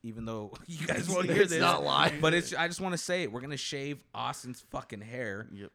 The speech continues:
Speaker 1: Literally everything from the neck up is going, dude. Mustache, eyebrows, beard, hair. He's gonna look like a little penis, and
Speaker 2: The
Speaker 1: it's gonna be so good.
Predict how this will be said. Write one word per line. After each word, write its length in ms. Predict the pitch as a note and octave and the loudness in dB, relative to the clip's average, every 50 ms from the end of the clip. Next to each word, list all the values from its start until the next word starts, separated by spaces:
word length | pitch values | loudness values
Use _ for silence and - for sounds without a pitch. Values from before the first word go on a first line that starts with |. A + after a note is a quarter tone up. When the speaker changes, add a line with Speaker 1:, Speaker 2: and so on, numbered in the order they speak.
| - | -14
Speaker 1:
Literally 420 | - A2 C#3 D3+ C#3+ C#3+ C#3+ C3 A2+ | -8 -6 -4 -4 -4 -4 -6 -6 -6
everything 340 | B2 B2+ C3+ C3 C3+ C3+ C3 | -6 -6 -6 -8 -10 -12 -10
from 140 | - C3 A#2+ | -10 -10 -8
the 80 | A2+ G#2+ | -6 -6
neck 320 | G#2 G#2+ A2 A2+ A2+ - | -6 -4 -6 -6 -6 -6
up 200 | A2+ A2+ G#2 - | -8 -8 -8 -10
is 120 | F#2+ E2+ | -14 -16
going, 320 | F2+ F#2+ F#2 F#2 F2+ E2+ D#2+ | -12 -12 -10 -10 -10 -10 -12
dude. 160 | D#2+ E2+ D#2 | -12 -14 -12
Mustache, 680 | E2+ F2+ G2 G2+ G2 - _ G#2 G2 F#2+ F#2+ F#2 - - | -10 -10 -10 -10 -10 -10 _ -8 -8 -6 -8 -8 -12 -12
eyebrows, 580 | - F#2+ F#2+ G2 F#2 E2+ F#2 F#2 F2+ F#2 F2+ F2 | -10 -8 -8 -8 -8 -8 -8 -8 -8 -8 -10 -14
beard, 460 | E2+ D#2 F#2 F#2 F#2+ F#2+ F#2+ F2+ F2 | -16 -14 -14 -12 -10 -10 -12 -12 -14
hair. 340 | - G#2 F#2+ F#2 F#2 F#2+ F#2+ _ _ _ _ _ | -14 -12 -12 -12 -12 -12 -14 _ _ _ _ _
He's 140 | - G2+ G#2+ | -16 -12 -10
gonna 160 | A2 G#2+ G#2 | -10 -8 -8
look 120 | G2+ G2+ | -8 -8
like 140 | G2 G2 F#2 | -8 -10 -8
a 40 | F#2 | -8
little 160 | F#2 F#2+ G2 | -8 -8 -10
penis, 640 | F#2 _ - A2+ G2+ G2 F#2+ F#2+ F#2 - - - _ _ _ _ _ _ _ _ | -10 _ -12 -10 -8 -8 -8 -10 -12 -14 -16 -20 _ _ _ _ _ _ _ _
and 80 | - G#2+ | -8 -4
Speaker 2:
The 120 | B2+ C#3 | -4 -4
Speaker 1:
it's 160 | - - - - | -4 -6 -10 -14
gonna 140 | A2+ G2 | -12 -12
be 100 | F#2 F#2 | -12 -12
so 400 | F2+ - - - - G#2 G#2+ G2+ | -12 -12 -12 -12 -8 -8 -8 -8
good. 320 | F2+ E2+ G2 F#2 F2 E2 | -8 -8 -10 -10 -10 -12